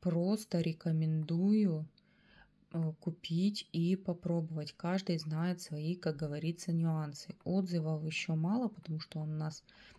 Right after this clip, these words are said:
не так давно появился, но сейчас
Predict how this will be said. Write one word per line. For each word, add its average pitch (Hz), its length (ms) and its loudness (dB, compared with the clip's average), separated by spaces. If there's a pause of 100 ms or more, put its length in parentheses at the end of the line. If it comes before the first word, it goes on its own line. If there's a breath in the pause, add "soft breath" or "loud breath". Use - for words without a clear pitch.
(140 loud breath)
не 165 120 2
так 156 240 0
давно 156 280 0
появился, 156 800 -4 (400 loud breath)
но 170 160 4
сейчас 180 640 0